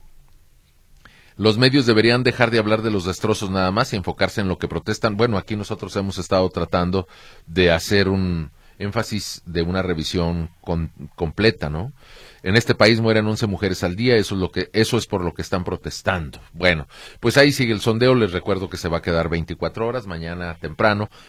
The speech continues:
al cerrarse, le vere-, ya le estaremos compartiendo los resultados. Y rápidamente vamos ahora a revisar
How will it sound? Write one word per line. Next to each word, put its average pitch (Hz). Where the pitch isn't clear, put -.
al 78
cerrarse, 92
le 95
vere-, 80
ya 87
le 87
estaremos 82
compartiendo 78
los 76
resultados. 73
Y 120
rápidamente 143
vamos 120
ahora 107
a 87
revisar 87